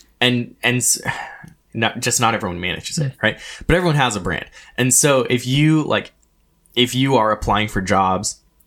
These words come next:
Speaker 1: and the only reason that you're in the interview is because, like, your, like, uncle works at the company or, like, your dad works at the company, it's like, yeah, you d-, your brand is pretty, like, minimal,
Speaker 2: Mm-hmm.
Speaker 1: right? Your, like, reputation is, like,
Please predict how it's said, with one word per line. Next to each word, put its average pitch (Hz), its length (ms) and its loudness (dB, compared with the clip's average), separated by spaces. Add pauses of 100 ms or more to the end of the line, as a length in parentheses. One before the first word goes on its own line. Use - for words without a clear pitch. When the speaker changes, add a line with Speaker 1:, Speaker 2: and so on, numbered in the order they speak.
Speaker 1:
and 107 160 2
the - 80 -2
only 110 260 -2
reason 107 240 -2
that 98 80 -2
you're 98 180 0
in 95 120 0
the 92 100 -2
interview 98 420 0
is 110 160 -2
because, 98 300 -4
like, 90 260 -6
your, 95 460 -4 (320)
like, - 220 -10 (520)
uncle 104 580 0 (280)
works 101 320 0
at 95 60 -8
the 101 60 -4
company 98 520 0
or, 98 80 -4
like, 98 200 0
your 95 100 0
dad 95 320 2
works 92 240 -4
at - 20 -6
the 98 80 -4
company, 104 460 -2 (320)
it's - 120 -6
like, 262 180 -2 (280)
yeah, 135 160 0
you 131 180 0
d-, - 140 -4 (220)
your 131 120 -2
brand 131 340 2
is 147 80 -2
pretty, 131 260 0
like, 120 200 0 (140)
minimal, 123 400 -2
Speaker 2:
Mm-hmm. 147 240 -4 (320)
Speaker 1:
right? 117 300 0
Your, 117 160 2
like, 120 180 0
reputation 110 800 0
is, 104 180 -4
like, 98 220 0